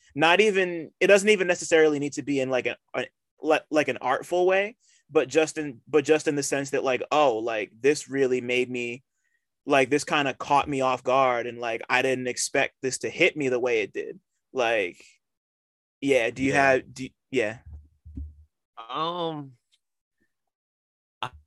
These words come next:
Speaker 2: fell in love with movies pretty young, and I think <laughs> it, but the first movie that made me feel like, "Wow, this is good," was, <laughs> uh, Teenage Mutant.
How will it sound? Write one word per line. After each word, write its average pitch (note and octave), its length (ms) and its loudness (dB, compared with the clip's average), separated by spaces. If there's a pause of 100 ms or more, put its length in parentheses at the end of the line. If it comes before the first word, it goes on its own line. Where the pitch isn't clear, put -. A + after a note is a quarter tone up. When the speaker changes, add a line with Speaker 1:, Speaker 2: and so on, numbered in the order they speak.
(220)
Speaker 2:
fell F3+ 180 2
in D#3+ 80 -2 (560)
love D3+ 140 -2
with C3+ 120 -4
movies B2+ 320 -8
pretty C3 280 -6
young, G#2+ 480 -10 (220)
and G2 160 -12
I G#2 60 -12 (100)
think B2+ 340 -8 (120)
<laughs> - 1040 -20
it, E2+ 140 -14 (1000)
but F#2 180 -14
the F#2 100 -14 (160)
first B2+ 260 -8
movie B2 300 -10
that G2+ 140 -8
made G#2+ 160 -12
me G#2+ 80 -14
feel A2 260 -12
like, E2+ 280 -12 (460)
"Wow, E2 640 -10 (280)
this G#2 180 -14
is F2+ 180 -16
good," F2+ 480 -10 (580)
was, G2 680 -10 (200)
<laughs> - 460 -10
uh, G2+ 220 -2 (160)
Teenage A2 500 -4
Mutant. G#2 380 -8